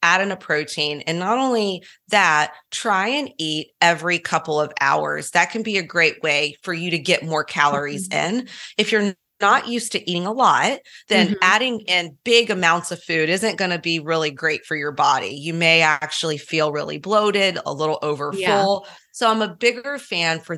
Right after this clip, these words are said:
Speaker 1: that particular individual to do more mini meals,
Speaker 2: Yeah.
Speaker 1: break up the calories. That's really a great way to get in your food and also kind of reverse some of that metabolic adaptation.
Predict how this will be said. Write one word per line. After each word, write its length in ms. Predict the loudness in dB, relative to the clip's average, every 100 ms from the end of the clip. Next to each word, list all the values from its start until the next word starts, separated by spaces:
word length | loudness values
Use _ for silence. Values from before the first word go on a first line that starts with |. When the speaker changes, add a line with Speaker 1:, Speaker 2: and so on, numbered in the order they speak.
| 2
Speaker 1:
that 260 | 4 4
particular 560 | -2 -8 -8 -4 0 0
individual 760 | 0 -4 -2 -2 -2 -4 -4
to 80 | -4
do 160 | -6 -4
more 240 | -4 -4
mini 320 | -4 -4 -2
meals, 560 | -2 -2 -2 -2 -4 -4
Speaker 2:
Yeah. 300 | 2 2 2
Speaker 1:
break 320 | 2 2 2 4
up 240 | 2 2 -4
the 100 | -6
calories. 800 | -2 0 0 0 -4 -6 -10 -14 -16 -18 -8
That's 400 | 2 4 2 0
really 260 | 0 2 2
a 80 | 0
great 320 | 0 0 2
way 160 | 0
to 100 | 0
get 240 | -2 -2 0
in 200 | -2 -4
your 180 | -6 -8
food 480 | -4 0 2 0 0
and 140 | 0
also 420 | 0 0 -2 -4
kind 200 | -4 -4
of 100 | -4
reverse 480 | -2 -4 -2 -2 -2
some 220 | -2 -2 0
of 60 |
that 280 | 2 2 2
metabolic 600 | -2 -2 0 -2 -4 -6
adaptation. 920 | -6 -2 -2 -2 -2 -2 -2 -2 -4